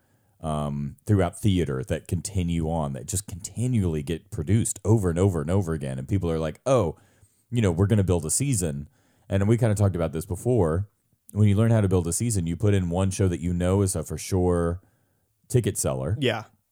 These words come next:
Speaker 1: And then you can just start building off of that. But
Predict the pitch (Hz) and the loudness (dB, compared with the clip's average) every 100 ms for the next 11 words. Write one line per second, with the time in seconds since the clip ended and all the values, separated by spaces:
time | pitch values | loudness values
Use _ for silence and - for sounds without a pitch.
0 | _ _ _ _ _ 110 113 107 101 95 | _ _ _ _ _ 0 2 4 4 2
1 | 95 110 107 101 - 95 90 - 80 92 | -2 0 0 0 0 0 -2 -8 -18 -8
2 | 98 - 90 80 92 82 80 69 - 76 | -6 -2 -2 0 0 0 -2 -4 -6 -4
3 | 95 69 - _ _ _ - 82 107 104 | -2 -4 -10 _ _ _ -2 4 4 4